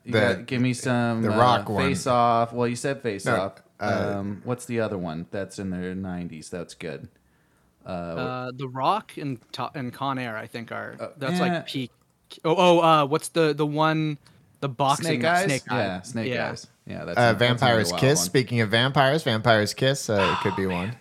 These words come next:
Speaker 1: Yeah, still haven't seen that.
Speaker 2: I haven't either. So maybe that, maybe we'll do that together, uh, if you want to,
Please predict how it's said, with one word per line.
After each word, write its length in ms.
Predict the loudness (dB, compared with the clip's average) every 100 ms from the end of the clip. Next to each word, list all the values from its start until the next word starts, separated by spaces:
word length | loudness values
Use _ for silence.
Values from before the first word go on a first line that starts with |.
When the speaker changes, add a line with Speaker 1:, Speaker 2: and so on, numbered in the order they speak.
| -8
Speaker 1:
Yeah, 220 | -8 -10 -10
still 180 | -4 -2
haven't 160 | -2 -6
seen 140 | -12
that. 160 | -16 -18 _ -2
Speaker 2:
I 100 | 2
haven't 160 | 2 2
either. 180 | -2 -2
So 120 | 0
maybe 240 | 2 4
that, 220 | 4 4 2
maybe 240 | 0 2
we'll 120 | 2
do 160 | 2 4
that 260 | 4 4 2
together, 540 | -6 -4 -6 -8 -12 -8
uh, 180 | -6 -6
if 220 | -8 -10
you 80 | -8
want 220 | -8 -8 -6
to, 180 | -6